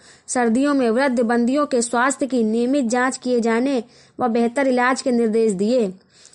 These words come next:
महिला बैरक में तैंतालीस महिला बंदियों से उनकी समस्याएं सुनी। महिला बंदियों संग रह रहे दो बच्चों की शिक्षा, खान पान के बारे में जानकारी ली। बच्चों को बिस्कुट व चॉकलेट दिए। एडीजे ने जेल बैरक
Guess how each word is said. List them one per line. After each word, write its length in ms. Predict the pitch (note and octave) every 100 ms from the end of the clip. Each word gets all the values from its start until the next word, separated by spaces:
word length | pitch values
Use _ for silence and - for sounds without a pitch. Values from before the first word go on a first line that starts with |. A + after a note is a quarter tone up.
| _
महिला 460 | A#3+ A#3+ B3+ D4 B3
बैरक 420 | G3+ A3+ B3+ C4+ - _ _
में 100 | C4
तैंतालीस 540 | B3+ A3+ A#3 A#3+ C#4 C4
महिला 380 | A#3+ A#3+ C#4 C4
बंदियों 400 | A#3 A#3 C4 C#4+
से 140 | C#4+
उनकी 300 | C4 A#3+ C4+
समस्याएं 520 | B3+ A#3+ A#3 A#3+ A3
सुनी। 400 | F#3 G#3+ B3 G#3+ F#3 - - -
महिला 360 | A#3 B3 D4 D4
बंदियों 440 | B3 A#3+ C4+ C#4+
संग 240 | C4+ C4+ B3+
रह 200 | C4+ C#4
रहे 240 | C4 A#3+
दो 180 | G#3 C4+
बच्चों 380 | B3+ A#3+ D4 D4
की 140 | C4+
शिक्षा, 460 | B3 A3+ - D4 A#3
खान 360 | - A3+ B3+
पान 220 | B3+ B3 B3
के 120 | C4+
बारे 340 | A3+ A3 A3+ C4+
में 180 | C4
जानकारी 520 | A3 G#3+ A3 G#3+ G3+ G3
ली। 320 | G3+ G#3 F#3 - - _ A#3
बच्चों 320 | A#3+ D4+ D4
को 140 | C#4+
बिस्कुट 440 | A3+ A#3+ - D#4 B3+
व 160 | C4+
चॉकलेट 480 | C4 A#3 A#3 A#3+ A3
दिए। 400 | F#3 A3+ A#3+ F#3 - - - - -
एडीजे 440 | B3+ C4 C4 D4+
ने 160 | C#4+ A3+
जेल 340 | G#3 C#4 C#4+
बैरक 420 | A3 A#3 C4+ C#4